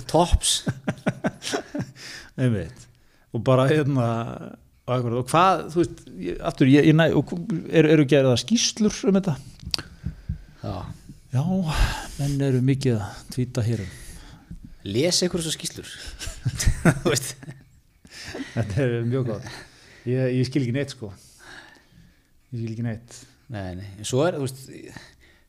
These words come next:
Speaker 1: ég skil ekki hennar lista, sko. Það var, það var ekki mikið af einhverju frægu fólki.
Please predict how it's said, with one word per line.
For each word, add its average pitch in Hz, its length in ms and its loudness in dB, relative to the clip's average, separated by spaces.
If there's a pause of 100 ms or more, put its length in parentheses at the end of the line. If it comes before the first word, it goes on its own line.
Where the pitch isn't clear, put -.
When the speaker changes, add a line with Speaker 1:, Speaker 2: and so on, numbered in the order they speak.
(280)
Speaker 1:
ég 107 240 -8
skil 170 160 -2
ekki 214 100 -4
hennar 165 140 -2
lista, - 260 -6
sko. - 220 -14
Það 117 240 -6
var, - 180 -12
það - 220 -14
var 165 80 -4
ekki 180 140 -6
mikið 170 180 -2
af - 20 -2
einhverju 117 220 -4
frægu 202 640 -6
fólki. 208 300 -10